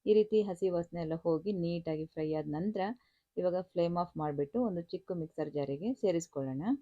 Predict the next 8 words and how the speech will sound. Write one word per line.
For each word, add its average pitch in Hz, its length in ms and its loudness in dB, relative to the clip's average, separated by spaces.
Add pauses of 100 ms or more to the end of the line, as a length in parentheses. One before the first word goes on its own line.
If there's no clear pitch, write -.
(960)
ಹಾಗೆ 226 180 4
ಇದ್ರ 202 140 6
ಜೊತೆಗೆ 170 400 -2
ಒಂದು 165 260 0
ನಾಲ್ಕರಿಂದ 165 580 0
ಐದು 160 280 0
ಬೆಳ್ಳುಳ್ಳಿ 170 420 2
ಎಸ್ಲು, 151 400 -2